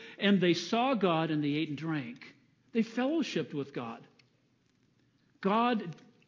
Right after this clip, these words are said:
appeared in such a way that it was tolerable for those human beings, those finite human beings,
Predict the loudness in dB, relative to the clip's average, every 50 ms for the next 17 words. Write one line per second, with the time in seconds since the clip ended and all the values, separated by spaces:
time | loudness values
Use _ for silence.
0 | _ _ _ _ _ _ _ _ -6 -6 -6 -4 0 2 4 4 4 4 2 0
1 | -2 -4 -4 -2 -2 -2 0 0 -2 -2 -2 -2 0 2 2 4 4 6 6 4
2 | 4 4 2 0 0 -2 -2 -2 -2 0 0 -2 -4 -4 -6 -12 -8 -2 0 2
3 | 4 4 4 4 4 2 2 0 0 0 0 0 0 0 0 0 0 0 0 -2
4 | -2 -4 -2 -2 0 0 0 0 0 0 0 2 0 0 -2 -4 -10 -20 -20 -20
5 | -12 -4 -2 -2 -2 -2 -4 -10 -12 -6 -4 -2 0 0 2 0 0 0 -2 -4
6 | 0 2 2 4 4 4 4 4 4 4 4 2 0 -2 -4